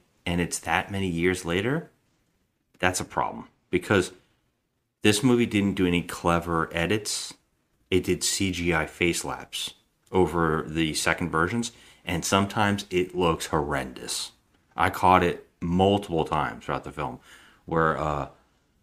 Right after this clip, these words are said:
Ezra Miller's face was m-, sometimes just looked like a rubber band moving. On s-, you can tell someone else is standing body, and then they put the face over it. And it happens a lot. Now, I, I will say that,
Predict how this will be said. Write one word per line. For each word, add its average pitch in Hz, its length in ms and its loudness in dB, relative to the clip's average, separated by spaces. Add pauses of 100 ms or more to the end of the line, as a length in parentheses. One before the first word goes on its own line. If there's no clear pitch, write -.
(100)
Ezra 90 380 2
Miller's 85 400 2
face 82 480 0 (100)
was 78 640 -2 (960)
m-, 92 380 -4
sometimes 104 480 0
just - 240 -2
looked 82 160 0
like 76 100 -2
a 71 140 -4 (100)
rubber 73 220 2
band 58 380 -8 (200)
moving. 64 460 -4
On 85 120 0
s-, - 220 -4
you 92 140 0
can 92 100 0
tell 90 320 2
someone 92 260 2
else 87 160 -2
is 87 80 -2
standing 90 500 0
body, 76 500 0 (320)
and 80 160 -6
then 76 100 -4
they 76 100 -4
put - 260 -6
the - 60 -18
face 76 300 -4
over 64 320 -8
it. - 80 -20 (400)
And 82 200 -2
it 90 80 -2
happens 87 420 0
a 71 40 -4
lot. 64 460 -6 (460)
Now, 90 180 4
I, 101 120 4
I 101 180 0
will 120 220 4
say 110 280 2
that, 92 420 -2